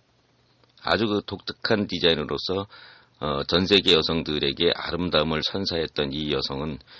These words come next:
역시 많은 사람들의 기대에 실망을 주지 않고 자신의 이미지에 맞는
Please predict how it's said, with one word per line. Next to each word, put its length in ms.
역시 680
많은 300
사람들의 540
기대에 460
실망을 580
주지 280
않고 360
자신의 440
이미지에 420
맞는 640